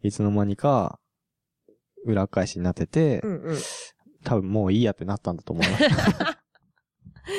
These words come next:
Speaker 2: <laughs> そっか。いや、でも、大体、やったりやらなかったりで、五時間ぐらいは、け-、結局並べてたんじゃないの？十三時間中。
Speaker 1: うん。
Speaker 2: もっとかな？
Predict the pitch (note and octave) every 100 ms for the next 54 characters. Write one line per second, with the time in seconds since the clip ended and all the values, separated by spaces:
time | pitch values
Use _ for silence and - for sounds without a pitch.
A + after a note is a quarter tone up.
0 | F4+ D4 - A#3+ A3+ - E3+ - - -
1 | _ - - - - - - - - -
2 | _ _ - - - F#3+ F3 F3+ F#3 D#3
3 | C#3+ C3+ - - G3 G3+ G#3+ G#3 G3+ G3+
4 | G3 F#3+ F#3 - _ - F3+ - A3 F3
5 | D#3+ F3+ E3+ D3+ - C#3+ C#3 D#3 D#3 C#3+
6 | B2 - _ _ _ _ _ - F3 G3+
7 | D#4 D#4+ F#4 G#3 D3 - _ - _ _
8 | - F3 _ E3+ E3+ E3+ F3+ F#3+ - F3
9 | C#3 B2 A2+ A2 - _ _ _ _ _
10 | - D#3+ D#3+ E3 D3+ A#2+ A#2+ A2+ G#2 G2+
11 | - C3+ C3+ G#3 F4 A#3 C3+ B2 A#2+ G#2+